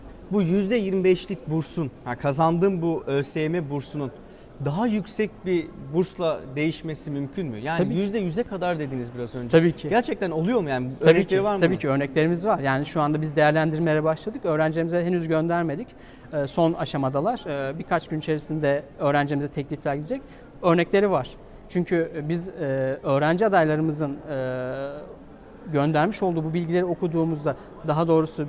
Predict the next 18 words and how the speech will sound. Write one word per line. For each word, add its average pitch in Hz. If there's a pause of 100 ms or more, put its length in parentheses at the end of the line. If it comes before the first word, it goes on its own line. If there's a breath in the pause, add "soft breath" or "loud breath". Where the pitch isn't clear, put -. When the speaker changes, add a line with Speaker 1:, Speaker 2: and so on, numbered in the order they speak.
Speaker 2:
bölüm 156
hocaları 143
vesaire 143
çok 208
fazla 170
aslında 160
denetlemeden 151
Speaker 1:
Hı. 143
Speaker 2:
geçiyor. 131 (480 loud breath)
Bir, 160 (180)
e, 135 (220)
bilgisayar 151
sistemi 208
denetliyor, 202
bir 170
de 185
hocalarımız 147
denetliyor. 127